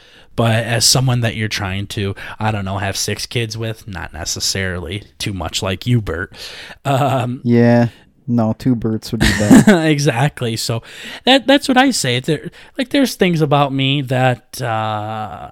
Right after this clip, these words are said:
Speaker 1: I, I don't show on the first or second date. Um, for example, uh, y-,
Speaker 2: <laughs>
Speaker 1: y-, you guys might have noticed, uh, watching us for forty-two epi-, episodes, I, I swear a lot. I cuss a lot.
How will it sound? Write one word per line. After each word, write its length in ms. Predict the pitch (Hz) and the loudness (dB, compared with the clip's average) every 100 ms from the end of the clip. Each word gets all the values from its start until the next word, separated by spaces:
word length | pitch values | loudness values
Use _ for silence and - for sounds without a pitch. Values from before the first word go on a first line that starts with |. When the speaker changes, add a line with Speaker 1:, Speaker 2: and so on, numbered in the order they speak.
| - | -4
Speaker 1:
I, 160 | 123 - | -4 -2
I 160 | 117 120 | -2 0
don't 240 | 104 107 | -2 -2
show 280 | - 104 98 | 0 0 0
on 180 | 101 98 | -2 -6
the 60 | |
first 400 | - 95 98 - | -6 -4 -2 -2
or 60 | 101 | -4
second 460 | - 92 - - | -4 -4 -6 -6
date. 400 | 113 107 160 - - - 131 131 - | -2 0 0 -4 -18 -16 -12 -12 -6
Um, 680 | 113 107 104 104 107 104 - _ - | -2 0 0 -4 -6 -10 -14 _ -2
for 140 | 180 | 0
example, 540 | 165 214 247 170 - - | 0 0 -2 -2 -14 -10
uh, 180 | 117 110 | -6 -4
y-, 160 | 120 123 | -4 4
Speaker 2:
<laughs> 40 | |
Speaker 1:
y-, 240 | 143 143 131 | 6 8 6
you 120 | 170 | 4
guys 300 | 175 156 139 | 6 6 4
might 220 | 151 135 | 2 0
have 120 | 135 | 0
noticed, 540 | 139 156 175 - - - | 0 0 0 -2 -6 -6
uh, 260 | 113 107 104 _ - | -6 -6 -10 _ -6
watching 360 | 113 104 - 107 | -2 -2 -4 -4
us 140 | 104 | -4
for 140 | - | -6
forty-two 480 | - 104 101 - 107 | -6 -6 -6 -6 -6
epi-, 320 | 104 - 113 - 117 | -4 -6 -8 -8 -6
episodes, 600 | 123 185 - 113 113 110 | -4 -4 -4 -6 -6 -6
I, 240 | 117 165 - | -2 -2 2
I 120 | 156 | 0
swear 340 | - 117 165 117 | 2 -2 -2 -2
a 60 | |
lot. 340 | 85 92 104 - _ _ _ - - - - | -4 -6 -6 -10 _ _ _ -20 -20 -14 -8
I 120 | 151 | -6
cuss 280 | 123 135 117 | -4 -4 -4
a 60 | |
lot. 340 | 92 85 101 | -4 -4 -6